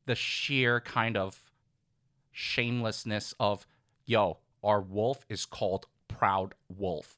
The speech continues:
Our slimes are literally something eye patch slime, uh, m-, like, scar slime."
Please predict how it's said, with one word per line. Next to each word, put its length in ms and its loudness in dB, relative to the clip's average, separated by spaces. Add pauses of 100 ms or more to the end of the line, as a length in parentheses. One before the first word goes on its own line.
(100)
Our 180 4
slimes 720 -4
are 120 2
literally 600 -2 (460)
something 640 0 (100)
eye 160 4
patch 320 2
slime, 440 -4 (520)
uh, 240 2 (320)
m-, 240 -4
like, 220 0 (520)
scar 500 4
slime." 580 -4